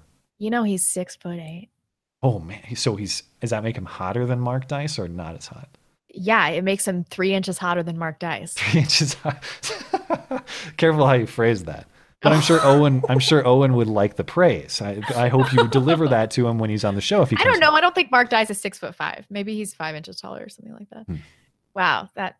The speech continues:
Speaker 1: I can't believe I said, I'm getting a little, a little red
Speaker 2: Is
Speaker 1: now.
Speaker 2: there a
Speaker 1: It's a
Speaker 2: such
Speaker 1: little
Speaker 2: thing as
Speaker 1: weird.
Speaker 2: too tall for you? Like, is there
Speaker 1: I mean, six eight is about, is about historically
Speaker 2: Okay.
Speaker 1: where I've been like, "All right, you're, you're just too tall."
Speaker 2: Hmm.
Speaker 1: But I like that six three to six eight range.
Speaker 2: Yeah, you wanna climb your man,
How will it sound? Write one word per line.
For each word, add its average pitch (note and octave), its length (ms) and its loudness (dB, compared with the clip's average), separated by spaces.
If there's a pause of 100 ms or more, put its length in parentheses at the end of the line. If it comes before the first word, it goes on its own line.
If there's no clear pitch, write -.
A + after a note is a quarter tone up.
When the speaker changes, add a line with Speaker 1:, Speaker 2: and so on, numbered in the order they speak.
Speaker 1:
I G3 80 -10
can't G3 180 -12
believe G3 160 -10
I G#3+ 80 -8
said, A#3 260 -12 (120)
I'm C4 80 -12
getting A#3 180 -4
a F3 60 -8
little, F3+ 320 -6
a G3+ 40 -12
little G3 220 -4
red G#3+ 320 0
Speaker 2:
Is G3+ 60 6
Speaker 1:
now. - 40 0
Speaker 2:
there E4 120 4
a - 20 6
Speaker 1:
It's F4+ 80 2
a - 40 -2
Speaker 2:
such E4 120 0
Speaker 1:
little - 80 -4
Speaker 2:
thing A#3 140 0
as C#3+ 80 4
Speaker 1:
weird. A3 80 -6
Speaker 2:
too C3 240 4
tall G2+ 340 0
for A#2 160 -6
you? B2 160 0
Like, A2+ 220 0
is G#2 100 0
there A#2+ 440 2 (200)
Speaker 1:
I C4+ 60 2
mean, C#4+ 140 2
six - 260 0
eight G#3 180 4
is G3 80 0
about, E3+ 460 2
is F#3 100 -8
about E3+ 320 -4
historically F3+ 540 0
Speaker 2:
Okay. E3+ 80 -6
Speaker 1:
where E3+ 100 0
I've E3+ 140 -4
been E3+ 120 -12
like, D#3+ 280 -6
"All E3 60 -2
right, F#2+ 280 -6
you're, D#3+ 300 -16 (100)
you're - 240 -18 (120)
just F#3 180 -18
too G3 120 -20
tall." G#3+ 360 -14 (220)
Speaker 2:
Hmm. G2+ 220 -4 (380)
Speaker 1:
But F#3+ 120 -14
I G3+ 160 2
like A#3 240 2
that G#3 300 2
six - 540 -4
three F#3+ 300 -2
to E3+ 80 -4
six - 320 -8
eight E3 200 -6
range. D3+ 540 -12
Speaker 2:
Yeah, E3 100 6
you D3 120 6
wanna D3 160 6
climb A#2+ 420 0
your F#2+ 140 -2
man, D2+ 340 -10